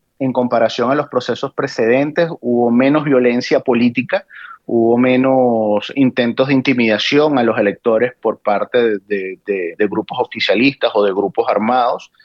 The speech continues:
Así que en líneas generales fue una elección mucho más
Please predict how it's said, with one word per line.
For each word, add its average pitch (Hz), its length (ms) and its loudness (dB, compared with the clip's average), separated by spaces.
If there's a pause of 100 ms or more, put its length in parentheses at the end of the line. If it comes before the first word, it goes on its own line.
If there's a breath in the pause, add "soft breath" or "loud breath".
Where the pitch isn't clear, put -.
(320 soft breath)
Así 120 180 -12
que 143 60 -4
en 147 260 0
líneas 147 260 2
generales 139 420 0
fue 143 100 -4
una 143 140 0
elección 127 400 -2
mucho 139 320 0
más 131 580 0